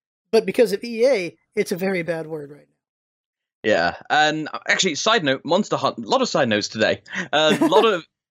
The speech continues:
Speaker 2: Monster Hunter World, that'll be my first Monster Hunter I'm gonna play. After
Speaker 1: Ooh.
Speaker 2: seeing some of the stuff with that, I wish I got a three D S earlier, or even had a three D S to play some of the old Monster Hunters, 'cause that looks so fun. The Hunting Horn looks right up my alley.
Speaker 1: Ooh,
Speaker 2: I, I
Speaker 1: Jason
Speaker 2: usually play
Speaker 1: Hunting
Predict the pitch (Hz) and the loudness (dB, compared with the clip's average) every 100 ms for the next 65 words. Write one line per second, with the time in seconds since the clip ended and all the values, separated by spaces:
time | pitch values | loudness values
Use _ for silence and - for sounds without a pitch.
0 | 156 135 180 226 220 196 208 185 143 170 | -12 -2 0 0 0 -2 -2 -2 0 2
1 | 214 190 175 180 165 147 175 147 139 131 | 2 0 -2 -2 -2 0 0 0 0 -2
2 | 123 117 117 113 107 - 117 98 - - | 0 0 0 0 -2 -2 -2 -2 -4 -16
3 | - 143 147 120 - 160 156 - 139 135 | -4 -2 -2 -4 -2 -2 0 -2 -2 0
4 | 151 147 165 151 190 - _ _ _ 135 | -2 0 -2 0 0 -2 _ _ _ 0
5 | 143 127 160 180 151 139 - 151 135 135 | 0 0 0 2 0 0 -4 -2 2 2
6 | 120 135 127 117 110 104 - _ _ - | 2 0 0 2 2 2 -4 _ _ 0
7 | 151 120 151 120 139 - 151 131 123 - | 2 2 -2 -2 -4 -4 -4 -2 -2 -4
8 | 113 139 131 135 120 113 107 113 107 110 | -4 -2 -2 -2 0 0 0 -4 -4 -4
9 | 98 - 104 156 123 - - 131 113 117 | -4 -4 -4 -2 -2 -4 -2 0 -2 -2
10 | 123 107 - 180 139 139 127 123 110 104 | -2 0 0 0 0 -2 0 0 0 -4
11 | 110 120 117 117 - 110 107 90 78 85 | -2 0 0 -2 -2 0 2 0 -4 -10
12 | _ _ _ 208 302 233 139 139 165 165 | _ _ _ -6 -4 -2 0 0 0 0
13 | 165 180 254 | 0 -2 -2